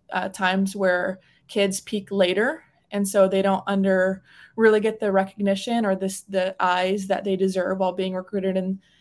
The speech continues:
in high school. And I think that that's great that they peak later. I think you're, I feel, still feel like I haven't peaked in my abilities. And so that aspect of things is being able to get kids that still have the work ethic, that still have the talent that's growing. But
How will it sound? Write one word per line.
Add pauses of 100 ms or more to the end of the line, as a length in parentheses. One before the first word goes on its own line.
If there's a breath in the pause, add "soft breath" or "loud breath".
(140)
in
high
school.
And
I
think
that
that's
great
that
they
peak
later.
I
think
you're, (460 soft breath)
I
feel,
still
feel
like
I
haven't
peaked (140)
in
my
abilities.
And
so (920)
that
aspect
of
things
is
being
able
to
get
kids
that (280 soft breath)
still
have
the
work
ethic,
that
still
have
the
talent
that's
growing. (640 soft breath)
But